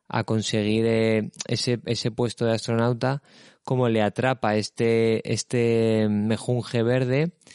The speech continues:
y queda, eh, como medio quemado y, y desarrolla un retraso men-, un retraso mental, ¿no?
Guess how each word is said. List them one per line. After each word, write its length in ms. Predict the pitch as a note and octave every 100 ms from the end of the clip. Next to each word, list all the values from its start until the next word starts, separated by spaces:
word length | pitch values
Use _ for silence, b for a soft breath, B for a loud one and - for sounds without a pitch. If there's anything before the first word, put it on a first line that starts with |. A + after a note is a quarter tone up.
| B B B B
y 180 | C#3+ B2
queda, 520 | C3+ C#3 B2 G2 - -
eh, 320 | G#2+ G#2 G2+
como 260 | - G#2+ G#2
medio 320 | G#2+ G#2 G#2
quemado 640 | - G#2 A#2+ C3+ C#3+ F3 _ b b b b -
y, 760 | C#3+ B2+ A#2+ A2+ A2 G#2+ G2+ G2 G2 - _
y 320 | C3 B2+ A#2
desarrolla 640 | A2 G#2+ A#2 A2 A#2 B2 B2
un 220 | B2+ B2
retraso 420 | A#2+ A#2 A2+ C#3
men-, 360 | B2+ A2 G#2 G#2
un 400 | A2+ A#2 A#2 A#2
retraso 540 | A2 A2+ A2 A2 C3
mental, 440 | A2 G2 G#2 F#2+ F#2
¿no? 180 | A2+